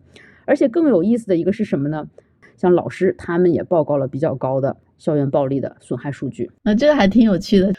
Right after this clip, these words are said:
Speaker 2: 我原来就以为霸凌就是学生对学生嘛，然后后来发现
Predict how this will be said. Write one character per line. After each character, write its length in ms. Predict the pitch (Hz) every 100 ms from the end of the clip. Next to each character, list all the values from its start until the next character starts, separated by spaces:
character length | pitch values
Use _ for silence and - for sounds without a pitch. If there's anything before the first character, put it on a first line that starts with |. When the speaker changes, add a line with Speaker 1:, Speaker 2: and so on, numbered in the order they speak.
| -
Speaker 2:
我 100 | 202
原 160 | 196 240
来 140 | 240
就 100 | 214
以 160 | 220 185
为 140 | 170
霸 220 | - 226
凌 120 | 196 170
就 140 | 196
是 300 | 190 175 185
学 180 | 196 190
生 160 | 233
对 140 | 247 240
学 180 | 208 185
生 180 | 214
嘛， 200 | 226 202 - -
然 140 | 220
后 60 | 277
后 60 |
来 120 | 262
发 140 | 247 262
现 200 | 269